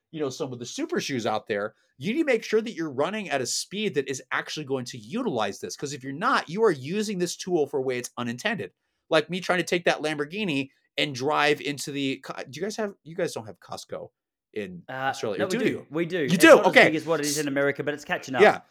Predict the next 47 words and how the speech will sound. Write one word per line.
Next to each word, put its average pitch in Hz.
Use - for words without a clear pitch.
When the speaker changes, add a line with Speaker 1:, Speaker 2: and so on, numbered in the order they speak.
Speaker 1:
So -
you 247
got, 208
so 220
you 214
can 226
imagine 233
trying 220
to 196
take 190
a 165
sports -
car 117
through, 156
like, 135
a, 139
like, 123
really 190
expensive, 147
lo-, 120
like, 123
one 147
of 127
those -
f-, -
flow, 165
like, 123
low 156
riding, 151
wide 135
sports 139
cars, 110
trying 254
to 240
take 208
it 190
through 170
a -
Costco 151
parking 143
lot 104
on 117
a 110
busy, 127
like, 98
Sunday. 120
Like, 107